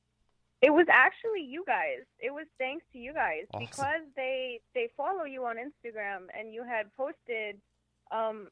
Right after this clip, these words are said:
Speaker 1: I guess, like, a promo for the interview that we were gonna be doing.
Speaker 2: Okay.
Speaker 1: And they saw my tag that you'd given me there, and I, they messaged me on Instagram, and they were like,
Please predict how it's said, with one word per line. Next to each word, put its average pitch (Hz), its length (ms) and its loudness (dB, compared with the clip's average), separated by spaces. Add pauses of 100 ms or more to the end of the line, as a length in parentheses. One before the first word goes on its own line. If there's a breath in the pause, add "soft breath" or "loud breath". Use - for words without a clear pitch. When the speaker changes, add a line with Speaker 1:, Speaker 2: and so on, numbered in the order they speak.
(140)
Speaker 1:
I 226 140 0
guess, 226 160 2 (100)
like, 226 140 -4
a 180 100 -2 (140)
promo 240 440 0 (540)
for 247 200 2
the 220 80 -4 (120)
interview 240 340 -4
that 262 140 0
we 254 100 -2
were 262 80 0
gonna 262 140 2
be 262 140 -6
doing. 269 420 2 (240)
Speaker 2:
Okay. 117 320 2
Speaker 1:
And 233 520 4 (580)
they 240 480 6
saw 247 160 4
my 226 220 2 (100)
tag 214 460 2
that 190 260 -2
you'd 214 240 -12
given 208 300 0
me 202 100 -4
there, 190 400 0 (100)
and 220 380 4 (140)
I, 220 720 8 (140)
they 233 220 0
messaged 269 480 0
me 220 420 -4
on 214 140 -2
Instagram, 214 560 -2
and 202 100 -6
they 202 60 0
were 208 120 0
like, 202 200 2